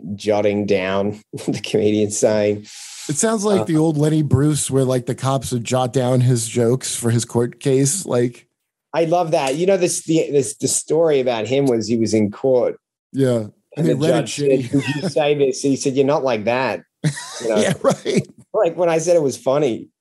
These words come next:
Speaker 1: you know, there was, like, a room full of people laughing. <laughs>
Speaker 2: Yeah, it's ama-, it's the ultimate out of context,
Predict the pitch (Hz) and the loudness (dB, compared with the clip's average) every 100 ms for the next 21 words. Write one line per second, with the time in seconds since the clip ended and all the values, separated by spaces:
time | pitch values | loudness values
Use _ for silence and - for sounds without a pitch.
0 | _ _ 131 123 127 131 127 127 139 135 | _ _ 0 2 2 0 0 2 0 0
1 | 135 127 120 113 120 - 113 104 - _ | 0 2 2 2 0 0 0 -2 -6 _
2 | - - - - - _ _ 214 220 190 | -14 -12 -14 -16 -20 _ _ -4 -2 -2
3 | 196 180 165 190 185 180 170 139 202 180 | 0 0 0 0 2 2 0 -2 0 0
4 | 202 196 196 180 - 156 170 143 151 156 | 0 2 2 0 -2 0 0 0 0 0
5 | 147 151 131 - - | 2 2 0 -2 -10